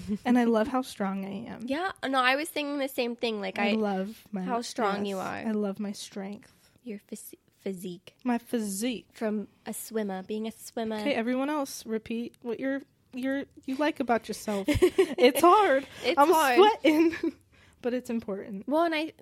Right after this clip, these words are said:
Speaker 1: I feel like I said this so many times already, but that's growth too. Like,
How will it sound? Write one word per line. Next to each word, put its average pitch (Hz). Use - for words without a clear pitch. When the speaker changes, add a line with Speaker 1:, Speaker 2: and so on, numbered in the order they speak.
Speaker 1:
I 202
feel 202
like 196
I 196
said 185
this 190
so -
many 190
times 180
already, 170
but 185
that's 180
growth 180
too. 180
Like, 170